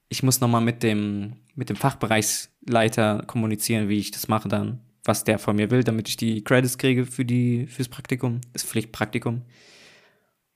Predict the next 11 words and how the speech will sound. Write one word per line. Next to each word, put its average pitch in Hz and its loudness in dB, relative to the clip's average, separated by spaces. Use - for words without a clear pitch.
Und 110 -2
dann, 160 0
äh, 175 -2
hab 160 -4
ich 156 -4
das 160 -4
auf - -8
jeden 143 -4
Fall - -8
schon 139 -4
mal 127 -6